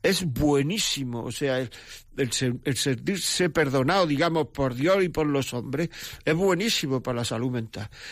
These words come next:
Ahora, como uno no quiere sentirse perdonado ni por Dios ni por los hombres, pues entonces tenemos conflictos de todo tipo. Y esto hay que enseñarlo a los hijos.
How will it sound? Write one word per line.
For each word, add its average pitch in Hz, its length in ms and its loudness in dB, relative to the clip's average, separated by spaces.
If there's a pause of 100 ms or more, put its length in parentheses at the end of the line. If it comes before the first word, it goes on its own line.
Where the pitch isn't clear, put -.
(140)
Ahora, 156 400 4
como 127 340 0
uno 156 200 2
no 131 220 0
quiere 151 320 2
sentirse 139 460 0
perdonado 135 420 0
ni 127 140 0
por 110 180 -8
Dios 135 220 0
ni 135 100 0
por 135 160 0
los 139 200 2
hombres, 156 360 2 (540)
pues 110 180 -4
entonces 113 380 -4
tenemos 131 400 0
conflictos 135 640 -2
de 151 100 2
todo 170 300 2
tipo. - 340 -8 (2750)
Y 131 100 4
esto 135 240 2
hay 165 140 4
que - 100 0
enseñarlo 156 920 2
a 123 120 2
los 110 300 0
hijos. - 340 -6